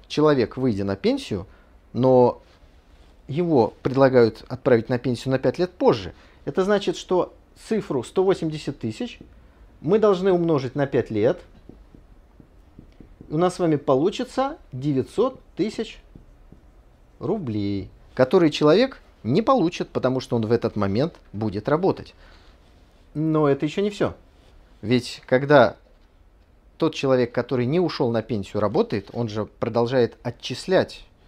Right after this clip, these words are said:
в пенсионный фонд. Ну, представим себе, что вот этот наш пока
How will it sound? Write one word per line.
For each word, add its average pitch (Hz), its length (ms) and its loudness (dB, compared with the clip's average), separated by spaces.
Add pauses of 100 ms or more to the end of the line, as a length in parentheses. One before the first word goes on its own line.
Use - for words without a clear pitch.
(240)
в 110 240 -2 (120)
пенсионный 120 420 -4
фонд. 156 260 -2 (1900)
Ну, 214 180 -2
представим 175 600 0
себе, 143 380 -2
что 123 260 -4
вот 143 240 -4
этот 165 240 -4
наш 147 180 -2 (720)
пока 151 460 0